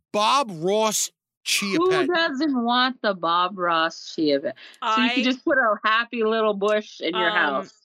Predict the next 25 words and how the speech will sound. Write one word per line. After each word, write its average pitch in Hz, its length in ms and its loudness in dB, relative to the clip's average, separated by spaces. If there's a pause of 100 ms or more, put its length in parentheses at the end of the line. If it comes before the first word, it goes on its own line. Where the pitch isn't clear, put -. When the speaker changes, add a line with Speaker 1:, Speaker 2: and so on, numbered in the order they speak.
(200)
Speaker 3:
I 208 120 2
purchased 214 460 -2
this 202 220 0
for 214 140 0
my 175 160 0
brother 175 340 0
three 170 220 -6
years 151 220 -2
ago. - 200 -10 (3000)
I 240 120 6
will 240 180 -2
not 220 200 0
lie. 185 340 -2 (1800)
My 254 180 2
brother, 254 640 -2 (540)
my 214 180 2
brother 226 580 0
was 214 240 0
obsessed 214 400 0
with 220 200 -6
Bob 214 260 2
Ross 196 300 0
for 220 140 -2
a 190 100 0
while. 185 540 2